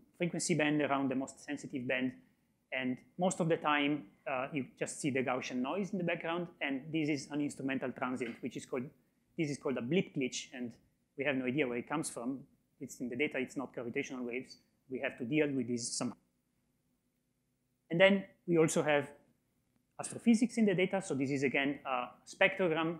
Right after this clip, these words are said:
time, and frequency. And, uh, you can see here G W fifteen oh nine fourteen, which is, uh, shows this characteristic, um,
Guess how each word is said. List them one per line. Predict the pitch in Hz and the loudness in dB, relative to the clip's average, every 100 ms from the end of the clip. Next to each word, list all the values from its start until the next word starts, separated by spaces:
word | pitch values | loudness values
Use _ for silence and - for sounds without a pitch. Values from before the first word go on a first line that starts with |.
| - | -4
time, | 147 151 151 156 139 | -2 0 0 -4 -10
and | 131 | -6
frequency. | 185 175 180 - 185 170 - _ _ _ - | -4 -4 -6 -2 -2 -2 -12 _ _ _ -6
And, | 139 135 135 - - | -2 -2 -4 -10 -4
uh, | 135 127 127 | -2 -2 -2
you | 147 | -4
can | 147 131 | -4 -6
see | - 165 | -2 -2
here | - 151 147 139 | 2 2 2 0
G | 135 | -2
W | 135 135 131 | 0 0 -4
fifteen | 143 - 135 | -8 -10 -6
oh | |
nine | 127 127 | -6 -6
fourteen, | - 123 - 156 151 - _ _ _ _ _ _ _ _ | -8 -10 -4 -2 -2 -6 _ _ _ _ _ _ _ _
which | 131 - _ _ - | -20 -20 _ _ -4
is, | 131 107 - _ 143 | -4 -4 -14 _ -6
uh, | 127 127 - - | -4 -6 -10 -10
shows | - 139 123 | -4 -4 -2
this | 131 123 - - - | -2 -2 -8 -20 -16
characteristic, | 127 143 143 165 - 160 - 202 | -12 -8 -2 0 2 -2 -2 -8
um, | 131 131 123 | -4 -4 -4